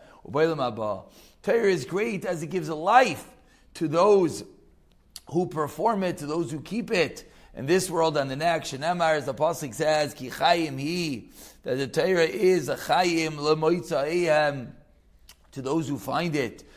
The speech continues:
"Ulchol bar sara merapeh," and it heals to all flesh. V'omer, and the psukim continue in Mishlei Rifus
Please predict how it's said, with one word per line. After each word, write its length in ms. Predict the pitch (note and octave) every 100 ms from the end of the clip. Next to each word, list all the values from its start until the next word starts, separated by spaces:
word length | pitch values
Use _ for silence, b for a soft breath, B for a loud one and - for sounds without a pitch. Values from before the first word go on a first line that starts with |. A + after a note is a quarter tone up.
| b -
"Ulchol 420 | A2+ - D#3+ F#3
bar 220 | D3+ C#3+
sara 540 | C3+ C#3 C#3 C#3+ E3+ E3
merapeh," 680 | C#3+ C#3 C3+ C#3 D3+ D#3+
and 120 | C#3+ C3
it 80 |
heals 640 | A#2+ - F3+ F3+ C#3 G2+ - b b
to 100 | -
all 220 | A2 D#3 C#3
flesh. 540 | G#2+ G#2+ F#2+ - - _ B B B B
V'omer, 580 | B2 C#3 E3+ G#3 F#3+ F3
and 100 | E3+
the 40 | D3
psukim 400 | - F#3+ G3 C#3+
continue 380 | D#3 F#3 F#3
in 120 | F3+ E3+
Mishlei 400 | F3+ E3 F3+ D#3+
Rifus 720 | F3 C#3 - G3 F#3 - -